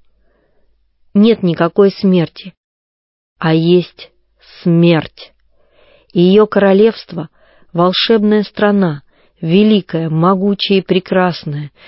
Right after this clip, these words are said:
где меня ждут такое блаженство и такие прозрения, что от одного только предвкушения сладко ноет сердце. Обычные люди вползают в эту сказочную страну воющими от ужаса,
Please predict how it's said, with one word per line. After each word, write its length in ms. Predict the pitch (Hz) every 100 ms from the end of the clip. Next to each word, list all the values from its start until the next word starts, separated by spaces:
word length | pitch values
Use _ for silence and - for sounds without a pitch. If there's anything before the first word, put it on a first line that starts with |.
| - -
где 240 | 175 170 202
меня 300 | 208 208 208
ждут 280 | 185 208
такое 380 | - 185 - 233
блаженство 760 | 220 220 214 202 185 160 - 156 - - _
и 120 | 196
такие 480 | 185 185 - 240 240
прозрения, 840 | - 208 202 202 202 175 151 156 _ _ _ _
что 300 | - - 214
от 160 | 220 233
одного 440 | 208 214 226 262
только 380 | - 247 240 247
предвкушения 880 | 240 233 - - 240 226 208 175 165
сладко 480 | - 180 190 -
ноет 340 | 190 185 185 180 -
сердце. 480 | - 160 - - - _ _ _ _ _ _ _ _
Обычные 640 | - 190 208 254 - 247 254
люди 260 | 254 277 254
вползают 760 | - 220 226 214 254 247 202
в 60 | 185
эту 180 | 202 208
сказочную 680 | - 220 214 196 - 202
страну 460 | 196 - 196 214 233
воющими 640 | 180 202 214 196 - 196 196
от 240 | 196 -
ужаса, 460 | 220 180 - 156